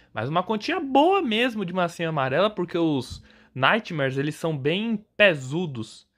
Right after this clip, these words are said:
E o pé deles é enorme. Aqui, desse jeito, aí a gente alisa.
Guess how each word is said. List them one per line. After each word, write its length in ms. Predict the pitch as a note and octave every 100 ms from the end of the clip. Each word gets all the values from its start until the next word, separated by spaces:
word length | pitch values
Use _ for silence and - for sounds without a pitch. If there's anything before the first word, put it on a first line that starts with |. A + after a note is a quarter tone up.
| _ _
E 60 | C3
o 120 | C3+
pé 260 | C3+ - F3
deles 360 | D3 D3+ F3
é 240 | F3 F#3+ F#3
enorme. 680 | G3+ D3+ D3 D#3+ C3 A2 - _ _ _ _ _ _ _ _ -
Aqui, 960 | B2 - _ _ D3+ D#3 F3+ F3+ F3+ F#3 _ -
desse 400 | B2 A#2+ - A2
jeito, 360 | D3+ E3+ D#3+
aí 120 | A2+ A#2
a 40 |
gente 260 | A#2+ B2+ A#2
alisa. 420 | A#2 E3 F#3